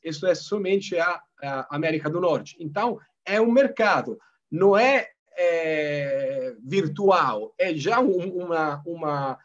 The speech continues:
uma parte muito importante da construção civil.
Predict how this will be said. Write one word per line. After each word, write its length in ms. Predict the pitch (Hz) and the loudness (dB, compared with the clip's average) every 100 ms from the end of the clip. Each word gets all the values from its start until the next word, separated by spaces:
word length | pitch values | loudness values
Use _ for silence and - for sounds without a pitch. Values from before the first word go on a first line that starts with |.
| - | -8
uma 200 | 160 185 | -4 -2
parte 420 | 175 208 214 233 | 0 -2 0 -4
muito 640 | 180 220 - 233 226 208 | -4 -6 -2 2 2 0
importante 720 | 180 156 220 202 214 180 185 | -12 -6 -4 -2 -2 -4 -2
da 100 | 190 | -4
construção 560 | 151 156 156 147 - 151 | -4 -6 -8 -8 -6 -4
civil. 440 | 143 151 131 107 | -6 -10 -12 -12